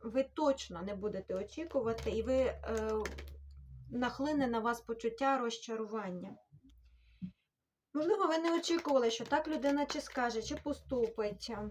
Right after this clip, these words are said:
і ви будете, е, хтось в-, може навіть впасти у ваших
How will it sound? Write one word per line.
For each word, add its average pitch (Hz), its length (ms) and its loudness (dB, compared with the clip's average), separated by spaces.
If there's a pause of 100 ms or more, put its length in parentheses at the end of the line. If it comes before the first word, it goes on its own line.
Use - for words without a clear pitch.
(160)
і 254 200 0
ви 247 140 -4
будете, 240 440 -4 (300)
е, 226 240 -2 (420)
хтось 339 320 -2
в-, - 120 -16 (180)
може 254 440 2
навіть 233 300 0
впасти 220 420 -4
у 185 40 -8
ваших 190 260 -8